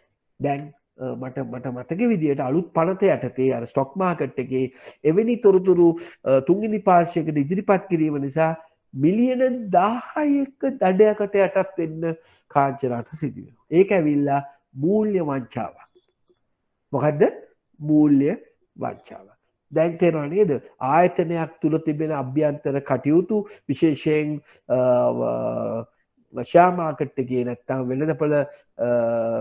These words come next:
මොකද්ද ෂෙයාර් මාකට් එක කියන්නේ? කොටස් වෙළඳපොලේ සිදුවන යම් යම් තොරතුරු, එම තොරතුරු තුන්වන පාර්ශ්වයක විත නීති අනුකූල නොවන ආකාරයෙන් ඉදිරිපත් කිරීම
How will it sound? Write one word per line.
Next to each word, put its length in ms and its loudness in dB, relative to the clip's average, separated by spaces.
මොකද්ද 360 -12
ෂෙයාර් 240 -12
මාකට් 240 -8
එක 100 -12
කියන්නේ? 300 -6
කොටස් 340 -2
වෙළඳපොලේ 560 -2
සිදුවන 460 2
යම් 280 2
යම් 200 -2
තොරතුරු, 560 6
එම 120 0
තොරතුරු 480 2
තුන්වන 380 0
පාර්ශ්වයක 680 2
විත 280 -4
නීති 280 2
අනුකූල 560 4
නොවන 340 2
ආකාරයෙන් 720 2
ඉදිරිපත් 540 0
කිරීම 380 4